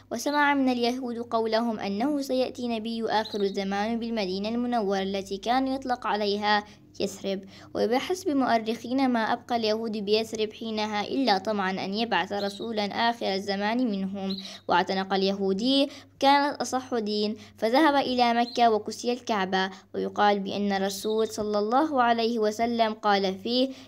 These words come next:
"لا تسبوا تبعا فقد أسلم". وهذا التبع هو ولد رزقاء يمامة، وأرجع إلى اليمن وأقام على اليهودي، وكان يعبدون أشياء كثيرة،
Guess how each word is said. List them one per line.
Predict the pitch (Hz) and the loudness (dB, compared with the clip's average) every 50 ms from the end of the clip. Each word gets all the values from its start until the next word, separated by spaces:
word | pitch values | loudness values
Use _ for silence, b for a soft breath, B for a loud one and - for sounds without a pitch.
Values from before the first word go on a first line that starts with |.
| B | B
"لا | - 226 240 254 254 262 | 4 6 6 8 8 6
تسبوا | 247 226 - - 214 202 202 190 185 185 190 | 2 0 -4 -4 -6 -4 -2 2 2 2 2
تبعا | 190 208 214 214 226 220 233 233 240 | 2 0 0 2 2 2 2 2 0
فقد | 233 240 226 - 240 226 - | -2 -2 -2 0 0 0 0
أسلم". | - 202 - - 196 196 196 196 196 B B B B - | -2 -4 -4 -4 -4 -2 -2 -2 -4 B B B B -2
وهذا | - 202 208 208 190 190 190 190 | 0 0 2 4 4 2 2 2
التبع | 190 190 - 220 233 220 214 214 233 233 226 233 240 B B B B - | -2 -2 -2 -2 -2 0 2 2 4 4 4 4 0 B B B B -4
هو | 214 208 226 233 220 226 | 2 6 6 8 8 6
ولد | 240 254 269 254 262 | 4 4 2 2 2
رزقاء | 254 240 220 226 - - 208 208 214 214 226 | 2 2 2 0 0 -2 0 2 2 2 0
يمامة، | 240 262 262 254 233 202 196 190 190 190 190 190 185 190 190 B B B - | 0 0 2 2 2 2 0 0 0 0 0 -2 -2 -4 -6 B B B -4
وأرجع | - - 185 202 196 190 190 202 196 190 | 0 4 4 4 4 4 2 2 4 4
إلى | - 185 202 196 | 2 2 2 0
اليمن | 190 190 208 233 240 247 247 247 247 254 B B B B - | 0 2 0 2 2 2 2 2 0 -2 B B B B 0
وأقام | - - 214 214 - 254 262 277 | 2 4 4 4 4 2 2 4
على | 294 294 285 247 233 233 220 | 4 2 2 2 2 2 2
اليهودي، | 214 208 208 208 214 220 214 202 202 196 208 214 226 247 262 B B B B - | 2 2 2 2 2 2 0 0 0 0 -2 -2 -2 -2 -4 B B B B -4
وكان | 208 220 - 247 247 262 269 262 262 | -4 -2 0 2 4 4 4 4 4
يعبدون | 254 240 233 226 220 208 208 202 214 233 240 240 | 4 6 6 4 4 2 0 -2 -2 0 2 2
أشياء | 220 - 208 208 - - 233 226 233 233 | 2 0 -2 -4 -2 0 0 0 0 0
كثيرة، | - 254 254 254 - 214 190 190 190 190 190 190 | -2 -4 -4 -2 -2 -2 0 0 0 0 0 -2